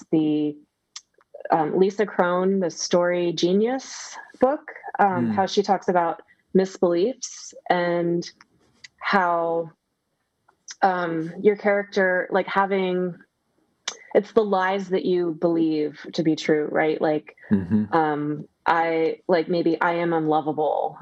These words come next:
Speaker 1: and
Speaker 2: Yeah.
Speaker 1: so therefore, like, that's why I push everyone in my life away.
Speaker 2: Yeah.
Speaker 1: And so when you give your char-, it's almost like a character flaw, but you c-, like,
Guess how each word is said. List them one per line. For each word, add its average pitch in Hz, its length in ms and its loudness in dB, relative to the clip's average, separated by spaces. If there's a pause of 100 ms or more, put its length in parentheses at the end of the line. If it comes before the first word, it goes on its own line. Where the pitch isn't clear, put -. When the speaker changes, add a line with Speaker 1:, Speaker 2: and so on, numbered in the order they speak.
Speaker 1:
and 156 200 0
Speaker 2:
Yeah. 170 120 0
Speaker 1:
so 160 220 2
therefore, 160 680 0 (180)
like, 165 140 2
that's 175 320 0
why 160 260 2 (100)
I 147 100 -4 (120)
push 151 160 0
everyone 156 320 0
in 147 80 -4
my 143 100 -2
life 147 240 -2
away. 147 440 -2 (180)
Speaker 2:
Yeah. 160 160 0
Speaker 1:
And 180 100 2
so 185 140 2
when 180 160 0
you 175 100 0
give 185 220 2
your 175 340 0
char-, 175 220 2
it's - 160 0
almost 233 240 2
like 202 120 0
a 190 60 0
character 170 500 0
flaw, 226 380 0
but 180 240 -4
you 180 120 -4
c-, - 200 -12
like, 165 180 0